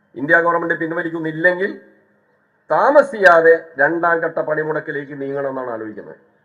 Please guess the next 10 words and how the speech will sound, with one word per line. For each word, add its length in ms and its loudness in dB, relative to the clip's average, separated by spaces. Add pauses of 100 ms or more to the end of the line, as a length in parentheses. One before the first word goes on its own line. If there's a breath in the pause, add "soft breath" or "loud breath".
(240)
അതിശക്തമായ 1040 -4
പണിമുടക്ക് 580 -6
സമരങ്ങളിലൂടെ 840 -6 (1120)
തൊഴിലാളി 520 2
വിരുദ്ധമായ 680 -4
നിയമങ്ങളിൽ 640 -2
നിന്ന് 160 -6
ഇന്ത്യ 280 -2
ഗവൺമെന്റിനെ 420 -6
പിന്തിരിപ്പിക്കണം. 680 -12